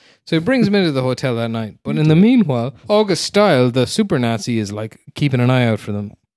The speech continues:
This is the one surprise I feel the film had well. But anyway, Paul gets in to see Neville Chamberlain, and it, it just appears that Neville Chamberlain is just totally ignorant and just like, "Nah, man, I, I'm not buying any of your horseshit. Hitler will agree to what he agrees to."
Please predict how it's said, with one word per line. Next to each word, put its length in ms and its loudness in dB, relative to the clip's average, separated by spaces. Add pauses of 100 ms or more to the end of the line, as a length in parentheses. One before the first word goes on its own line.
(180)
This 120 2
is 80 -2
the 100 2
one 400 0
surprise 460 -6
I 80 -8
feel 200 -10
the 60 -10
film 260 -12
had 240 -12
well. 220 -10
But 200 -14 (120)
anyway, 320 -8 (300)
Paul 240 0
gets 220 -2
in 100 0
to 80 -2
see 180 -4
Neville 300 -2
Chamberlain, 760 -4
and 320 -6
it, 460 -12
it 140 -10 (220)
just 300 0
appears 480 -4
that 100 -8
Neville 280 -8
Chamberlain 540 -6
is 100 -10
just 240 -12
totally 460 -8
ignorant 360 -10
and 140 -14
just 240 -14
like, 180 -18 (140)
"Nah, 320 -14
man, 440 -14
I, 280 -10
I'm 100 -6
not 160 -8
buying 220 -6
any 200 -8
of 40 -10
your 160 -8
horseshit. 400 -8 (400)
Hitler 260 -6
will 200 -6
agree 320 -4
to 80 -10
what 180 -4
he 80 -4
agrees 360 -6
to." 180 -16